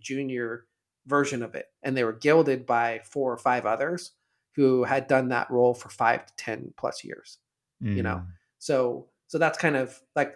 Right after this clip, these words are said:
Speaker 1: even though they got there quicker, they're still kind of like the junior teacher at an elementary <laughs> school or whatever, you know, like,
Speaker 2: <laughs>
Speaker 1: they were
Speaker 2: Right.
Speaker 1: still, uh, young in their career, but they had a lot going on. They were managing a lot of stuff and doing a lot of things.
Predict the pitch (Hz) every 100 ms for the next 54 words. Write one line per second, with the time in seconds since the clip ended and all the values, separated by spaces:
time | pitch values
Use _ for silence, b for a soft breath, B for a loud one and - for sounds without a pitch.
0 | - 196 196 180 156 143 160 165 151 131
1 | - 131 139 123 127 131 - 175 143 123
2 | - 135 123 117 - - 113 - 131 123
3 | 113 123 120 - - 135 127 127 _ -
4 | 113 113 120 - - - 127 147 127 -
5 | 76 78 131 120 80 - 117 135 107 98
6 | 117 147 135 - 170 127 127 127 131 120
7 | 123 139 143 123 117 - 131 139 139 120
8 | 127 151 135 160 135 131 151 139 - 143
9 | 135 139 151 131 127 120 139 170 131 123
10 | 120 113 - - - - - _ _ _
11 | - 147 135 143 73 - - 135 120 -
12 | -